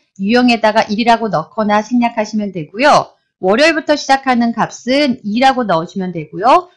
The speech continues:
또 월요일부터 시작하는데 월요일을 영으로 시작하는 값을 반환하고 싶을 때는 삼이라는 유형을 쓰시면 됩니다라는 설명을 보실 수가 있습니다.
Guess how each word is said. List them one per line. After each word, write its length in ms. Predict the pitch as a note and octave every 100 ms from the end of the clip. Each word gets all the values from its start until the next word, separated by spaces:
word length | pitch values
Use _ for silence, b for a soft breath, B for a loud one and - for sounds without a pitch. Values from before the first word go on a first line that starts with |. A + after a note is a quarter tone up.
| _
또 140 | D#4 G#3
월요일부터 460 | F#3 B3+ E4 E4
시작하는데 800 | D4+ - A#3 A#3 G#3 F#3 G#3 C#4+
월요일을 560 | F3+ E3+ G3 A#3 A3+ G3
영으로 480 | D3+ E3+ A3 C4 C#4
시작하는 540 | - A3 A3 G3+ F#3
값을 420 | F3 D3+ - G3
반환하고 540 | - E3+ E3+ F3 D#3+ E3
싶을 260 | - _ -
때는 380 | D#3+ A3 D#4+ F4 b b
삼이라는 640 | - C#4+ C#4 C#4 C4 B3 E3+
유형을 280 | D3+ F3
쓰시면 400 | F3+ - G#3+ G3+
됩니다라는 880 | F#3+ E3 D#3+ - F#3 F3 D#3 E3 C#4
설명을 440 | D4 B3+ G#3 G3 F#3+
보실 280 | D3+ D#3 D3+
수가 260 | - D#3+
있습니다. 760 | D#3 - D#3 C#3+ B2+ C3 C#3+